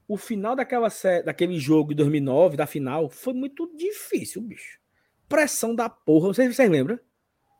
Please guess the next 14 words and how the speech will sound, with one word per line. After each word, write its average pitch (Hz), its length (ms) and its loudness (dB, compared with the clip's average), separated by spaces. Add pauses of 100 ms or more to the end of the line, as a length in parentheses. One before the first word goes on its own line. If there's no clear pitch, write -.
(340)
O 190 120 0
Douglas 180 400 8
pegando 175 400 2
bola 160 280 6
do 147 100 -4
boiadeiro, 143 560 2
pegando 156 320 -2
bola, 147 400 0 (100)
chute 160 240 -6
do 151 120 -6
Misael, 139 500 -2
chute 170 240 -12
do 170 80 -6
Geraldo. 139 600 -2